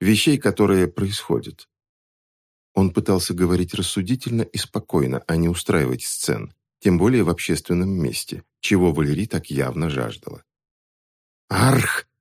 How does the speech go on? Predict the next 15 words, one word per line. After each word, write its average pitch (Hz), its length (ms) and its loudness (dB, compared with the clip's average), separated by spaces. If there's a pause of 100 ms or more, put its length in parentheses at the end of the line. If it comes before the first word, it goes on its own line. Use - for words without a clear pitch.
(140)
воскликнула 82 760 0
она 113 180 4
и - 160 -4
практически 113 640 -2
швырнула 101 600 0
пакет 73 360 -2
с 73 80 -4
грушами 90 600 -2
ему 95 360 0
в 80 100 -4
грудь, 82 400 0 (180)
прежде 92 300 2
чем 78 220 0
ринуться 78 360 -2
прочь. - 440 -10